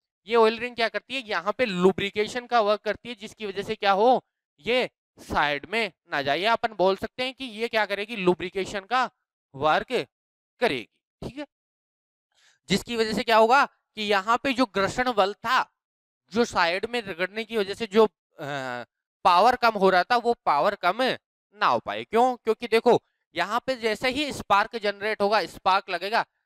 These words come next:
ये वापस से piston नीचे की तरफ आएगी और नीचे की तरफ आएगी तो pressure की वजह से आएगी। और यहाँ पे क्या होगा, अगर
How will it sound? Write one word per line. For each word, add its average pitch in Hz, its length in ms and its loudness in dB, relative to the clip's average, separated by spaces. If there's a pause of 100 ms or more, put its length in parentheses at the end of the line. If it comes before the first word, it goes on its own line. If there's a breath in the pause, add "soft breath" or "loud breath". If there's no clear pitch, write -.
(140)
ये 185 180 -6
वापस 180 400 0
से 226 280 -4
piston 196 400 -8
नीचे 190 260 -6
की 226 100 -8
तरफ 208 260 -2
आएगी 214 320 0 (220)
और 196 120 -2
नीचे 202 340 -8
की 247 80 -12
तरफ 220 220 -4
आएगी 208 200 0
तो 214 100 -4
pressure 202 360 -6
की 240 120 -10
वजह 220 200 -4
से 226 120 -4
आएगी। 226 260 -2
और 233 220 2
यहाँ 208 380 -4
पे 254 80 -6
क्या 208 160 -2
होगा, 202 200 4
अगर 196 420 -2